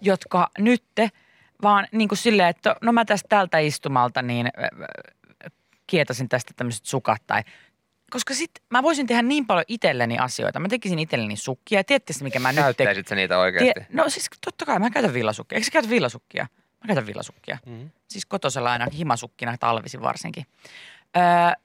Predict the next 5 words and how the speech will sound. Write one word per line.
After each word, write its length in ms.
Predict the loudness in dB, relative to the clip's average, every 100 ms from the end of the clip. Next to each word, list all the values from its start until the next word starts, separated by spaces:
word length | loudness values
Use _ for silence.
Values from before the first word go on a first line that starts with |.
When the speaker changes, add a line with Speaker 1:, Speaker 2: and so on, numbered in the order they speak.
| _ _ _ _ _ _
Speaker 1:
niin 260 | 2 2 2 2
nyt 260 | 0 0 -4
mä 100 | 0
tekisin 380 | 0 -2 -4 -4
itselleni 480 | -2 -2 -2 -6